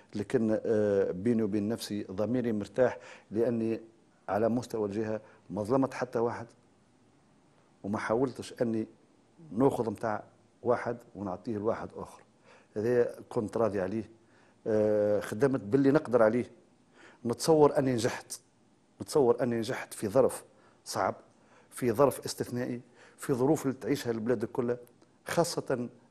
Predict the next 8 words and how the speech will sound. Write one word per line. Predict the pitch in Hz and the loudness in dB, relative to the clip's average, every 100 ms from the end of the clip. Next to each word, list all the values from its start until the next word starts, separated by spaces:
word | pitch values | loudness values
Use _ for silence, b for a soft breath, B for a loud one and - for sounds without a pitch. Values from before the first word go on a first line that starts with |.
| - | -6
مدن | 113 110 117 | -4 0 -2
الحوض | 101 - 123 107 | -2 0 0 0
المنجمي، | 107 117 98 104 | -4 -4 -4 -4
والناس | 98 98 110 - | -6 -6 -8 -8
الكل | - 104 | -6 -6
تعرف | - 113 101 - | -4 -4 -4 -8
الحالة | - 117 101 | -6 -4 -4
نتاع | 98 110 107 | -6 -6 -4